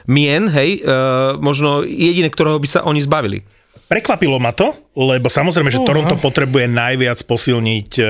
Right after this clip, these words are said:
Speaker 2: v obrane.
Speaker 1: To tvrdíme my, neviem, či si to myslí aj Dubas.
Speaker 2: A môžeme si to prejsť, pretože dal som na papier a opýtam sa
Speaker 3: No
Speaker 2: vás.
Speaker 3: práve, ale to sa si opýtať, akože, no.
Speaker 2: No dobre, ale potrebovali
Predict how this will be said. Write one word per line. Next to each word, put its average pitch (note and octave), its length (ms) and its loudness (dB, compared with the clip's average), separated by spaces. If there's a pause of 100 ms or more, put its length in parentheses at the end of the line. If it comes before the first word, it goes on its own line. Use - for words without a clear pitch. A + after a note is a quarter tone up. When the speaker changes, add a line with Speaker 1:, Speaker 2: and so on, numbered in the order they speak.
(240)
Speaker 2:
v - 100 -8 (140)
obrane. B2 460 2 (500)
Speaker 1:
To E3 80 2
tvrdíme E3 360 2
my, F3 160 2
neviem, D#3+ 200 2
či D3 100 -2
si C3+ 100 -4
to D#3+ 60 2
myslí D3 260 0
aj C#3 60 0
Dubas. B2+ 320 -4
Speaker 2:
A - 100 -4
môžeme A3+ 240 2
si F#3 80 0
to - 100 0
prejsť, C3+ 380 -2
pretože A#2 280 0
dal B2 200 2
som C#3+ 160 0
na A#2+ 160 0
papier C#3+ 480 0
a A2+ 180 -2
opýtam A#2 300 -2
sa A#2 160 0
Speaker 3:
No G#2 80 0
Speaker 2:
vás. B2 140 0
Speaker 3:
práve, D#3 180 2
ale D#3+ 240 0
to D3+ 100 -4
sa D#3 140 -6
si E3+ 140 -2
opýtať, D3 440 0
akože, A#2+ 420 -4
no. C#3 240 -2
Speaker 2:
No F#3 160 2
dobre, G3+ 340 0
ale C3 420 0
potrebovali C#3+ 960 0